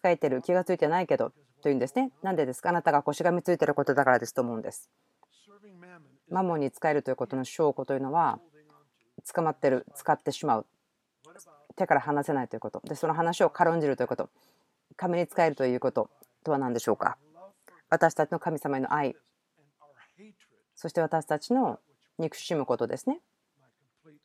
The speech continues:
私の完全な主イエス・キリストに対してのそのデボーションを減らしてしまうものを憎むということですね。うん、時々神様の愛というのは私たちが憎む物事でわかります。測られます。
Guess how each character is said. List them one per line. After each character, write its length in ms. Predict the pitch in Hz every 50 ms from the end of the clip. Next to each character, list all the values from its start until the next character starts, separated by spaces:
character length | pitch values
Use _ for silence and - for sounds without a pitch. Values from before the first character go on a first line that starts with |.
| _ _ 139 131 120 _ _ 147 _ _ _ 127 123 135 131 _ _ _ _ _ _
私 260 | - 180 - 196 - -
の 100 | 196 -
完 320 | - - 240 247 247 254
全 300 | 226 247 247 240 240 240
な 220 | 262 277 214 143 -
主 480 | - - - - - - - 220 214 -
イ 80 | 185
エ 80 | 185 185
ス・ 100 | - -
キ 80 | - 180
リ 60 | 170
ス 40 | -
ト 80 | 185
に 100 | 180 170
対 220 | - - 190 185 180
し 40 |
て 80 | - 185
の 80 | 180 170
そ 120 | - 170
の 60 | 160
デ 100 | 170 180
ボ 180 | 185 208 220 214
ー 20 |
シ 140 | 208 - -
ョ 40 | 196
ン 80 | 190
を 40 | 190
減 140 | 175 175 180
ら 100 | 180 180
し 60 | -
て 100 | - 175
し 140 | 175 - 180
ま 160 | 175 165 156
う 20 | 143
も 200 | - 165 165 165
の 180 | 165 160 147 -
を 140 | - 208 196
憎 240 | - 165 156 - 208
む 120 | 170 139
と 80 | - -
い 20 |
う 40 | 131
こ 100 | - 120
と 80 | - 117
で 80 | 123
す 100 | 127 -
ね。 100 | 240 302 - _ _ _ _ 151 160 _ _ _ _ _ _ _ _ _ _ _ _ _ _ _ _ _ _ _ -
う 80 | 185 180
ん、 40 | 165
時 180 | - 208 -
々 120 | 247 240 233 - 226
神 220 | - - - 277
様 200 | 262 269 208 190
の 160 | 175 175 - -
愛 160 | 190 190 170
と 80 | -
い 20 | 165
う 40 | 156
の 60 | 151
は 60 | 151
私 160 | 151 - 202
た 100 | - -
ち 100 | - 175
が 100 | 156 165
憎 260 | 165 170 - - 285
む 80 | 262 240
物 240 | 196 190 202 240 247
事 220 | 220 202 226 240
で 80 | 196 175
わ 100 | 147 127
か 80 | -
り 80 | 127 123
ま 120 | 113 117
す。 120 | 120 - -
測 200 | - - 160 139
ら 60 | 139
れ 80 | 120 123
ま 120 | - 117
す。 240 | 107 - - - -